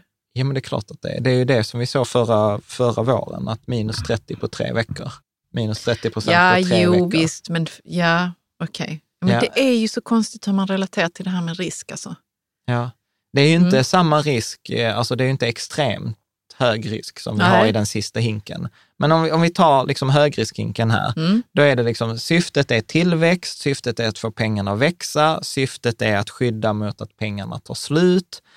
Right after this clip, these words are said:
Speaker 1: Och liksom det är detta som ska vara motorn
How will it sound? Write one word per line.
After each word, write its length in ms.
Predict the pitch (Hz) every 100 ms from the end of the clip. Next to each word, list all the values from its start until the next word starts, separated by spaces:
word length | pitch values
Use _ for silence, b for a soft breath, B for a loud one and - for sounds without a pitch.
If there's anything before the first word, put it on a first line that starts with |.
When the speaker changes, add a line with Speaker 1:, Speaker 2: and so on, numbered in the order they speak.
| b b b
Speaker 1:
Och 280 | 131 117 117
liksom 360 | 117 131 123
det 60 | 131
är 140 | 127
detta 300 | 123 135 123
som 160 | - 117
ska 140 | -
vara 120 | 113
motorn 840 | 110 123 135 143 - - - 127